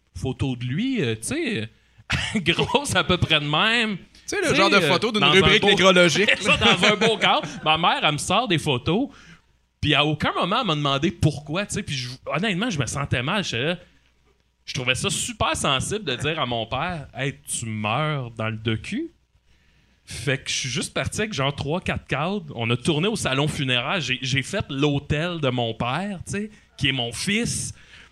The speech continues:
Speaker 1: Puis là, on filme ça. Puis là, j'étais comme, « Hé, tabarn-, tu sais, en l'écrivant, j'avais pas vu tout ça, là. » Puis là, je suis là,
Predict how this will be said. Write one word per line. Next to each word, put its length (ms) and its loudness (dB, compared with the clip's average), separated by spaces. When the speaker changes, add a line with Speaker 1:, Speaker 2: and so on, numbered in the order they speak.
Speaker 1:
Puis 100 0
là, 60 6
on 120 4
filme 340 2
ça. 420 2
Puis 100 2
là, 60 4
j'étais 260 0
comme, « 340 -2
Hé, 440 -4
tabarn-, 600 -2
tu 180 -4
sais, 240 -2
en 100 4
l'écrivant, 640 0
j'avais 300 2
pas 320 0
vu 220 0
tout 160 -4
ça, 280 -4
là. » 80 -4
Puis 120 0
là, 80 4
je 80 -2
suis 240 0
là, 320 0